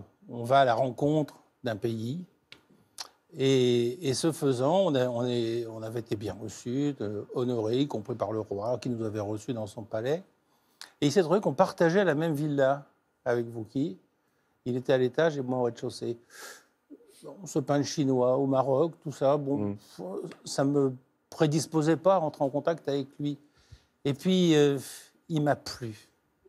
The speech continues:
Speaker 1: Il faisait que des trucs qui me plaisaient. Il avait une empathie extraordinaire
Speaker 2: Alors, qu'est-ce
Speaker 1: pour
Speaker 2: qu'il
Speaker 1: les
Speaker 2: faisait,
Speaker 1: autres.
Speaker 2: par exemple,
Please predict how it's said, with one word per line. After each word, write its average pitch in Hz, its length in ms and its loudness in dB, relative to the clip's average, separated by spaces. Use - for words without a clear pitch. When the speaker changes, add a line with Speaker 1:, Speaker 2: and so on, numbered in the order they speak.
Speaker 1:
Il 147 120 -8
faisait 143 300 0
que 180 180 0
des 160 180 2
trucs 135 240 -4
qui 123 160 -6
me 110 60 -8
plaisaient. 117 440 -6
Il 117 80 -4
avait 131 180 -2
une 147 140 2
empathie 127 540 -2
extraordinaire 120 520 0
Speaker 2:
Alors, 110 80 4
qu'est-ce 147 160 4
Speaker 1:
pour 123 80 0
Speaker 2:
qu'il 117 100 0
Speaker 1:
les 120 40 0
Speaker 2:
faisait, 127 260 6
Speaker 1:
autres. 127 80 2
Speaker 2:
par 104 120 6
exemple, 104 540 0